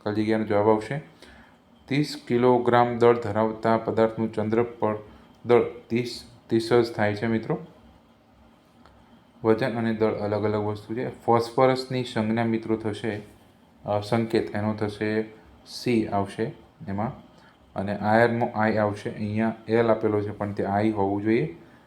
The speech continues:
પછી વિભાગ બી જે છે, એમાં, મિત્રો, કયા ચેપ્ટરના પ્રશ્નો છે, એનો આપણે અહીંયા ઉલ્લેખ કરેલો છે. દ્રવ્યના કણોની લાક્ષણિકતા,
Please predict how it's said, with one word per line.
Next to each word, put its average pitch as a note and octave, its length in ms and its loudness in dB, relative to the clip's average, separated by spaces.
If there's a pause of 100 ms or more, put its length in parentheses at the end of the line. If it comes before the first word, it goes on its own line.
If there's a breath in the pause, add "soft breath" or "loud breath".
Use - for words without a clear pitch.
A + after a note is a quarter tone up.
(160)
પછી A2+ 200 0
વિભાગ A#2 300 4
બી B2 200 -2
જે B2 160 2
છે, B2 140 -4
એમાં, G#2+ 460 0
મિત્રો, A2 460 -2 (240)
કયા A#2 380 2 (420 loud breath)
ચેપ્ટરના A#2 340 0
પ્રશ્નો A2+ 400 2
છે, A#2+ 140 -4
એનો G#2+ 180 0
આપણે G#2 200 -2
અહીંયા G#2+ 160 -2
ઉલ્લેખ G#2 340 0
કરેલો A2 300 2
છે. A#2+ 80 0
દ્રવ્યના A2+ 460 2
કણોની A2 360 0
લાક્ષણિકતા, G#2+ 640 -4